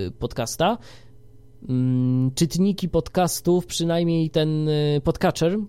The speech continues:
którym się bawiłem wczoraj i który wam prezentowałem, nie lubi plików w formacie O G G. Zatem tylko i wyłącznie pliki M P trzy i będzie wszystko działać tak,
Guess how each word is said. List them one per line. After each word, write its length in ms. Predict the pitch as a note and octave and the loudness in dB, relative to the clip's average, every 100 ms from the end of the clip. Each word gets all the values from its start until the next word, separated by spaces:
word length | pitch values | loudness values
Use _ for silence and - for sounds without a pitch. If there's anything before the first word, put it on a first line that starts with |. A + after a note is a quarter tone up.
| - | -10
którym 600 | - - D#3 D#3 D3+ D3 | -10 -2 0 2 2 0
się 320 | C#3+ - D3 C#3+ | -2 0 2 2
bawiłem 720 | C#3+ C#3+ C#3+ C3 B2 F3+ G3+ | 0 0 0 0 2 0 -4
wczoraj 580 | - - B2 A2+ C#3+ F3 | -6 0 2 2 0 -2
i 60 | |
który 240 | - D3 C#3+ | -4 -2 0
wam 180 | C3+ | 0
prezentowałem, 800 | C3+ C3+ C3+ C3+ B2+ A#2 B2 F#3+ A3 - - - - | 2 2 2 2 0 0 0 0 -2 -8 -20 -12 0
nie 220 | D3 F3 | 4 4
lubi 420 | G3 G3+ F3 F3 | 4 2 0 -2
plików 380 | E3 D#3 C#3+ C#3 | -2 -2 -2 -4
w 40 | - | -4
formacie 500 | C3+ A#2+ A2+ G#2 G#2+ | -2 -2 -2 -4 -6
O 40 | |
G 120 | G#2 | -6
G. 160 | G2+ - - - | -10 -12 -14 -6
Zatem 600 | C#3 D3 C3+ D#3 D#3 E3 - - | 2 2 2 0 0 -4 -10 -6
tylko 480 | - B3 - G3 F#3 - | 2 2 4 2 0 -2
i 100 | C#3+ | -2
wyłącznie 540 | C3+ A#2+ A#2+ - B2 | 2 0 0 -2 -4
pliki 400 | A2+ A2 G#2+ A2 - | -2 -6 -6 -10 -8
M 240 | C#3+ C#3+ C3+ | -2 0 0
P 200 | - A2 | -4 -6
trzy 320 | - - - - - - | -6 -8 -8 -12 -20 -6
i 100 | E3+ | 0
będzie 280 | D3+ C3 B2+ | 2 2 0
wszystko 480 | - A2 - A#2 A#2+ - | -4 -10 -6 -6 -6 -6
działać 480 | A#2+ G#2+ G#2 - - - - - | -4 -2 -4 -10 -18 -20 -12 -2
tak, 280 | G3 F#3+ | -2 -2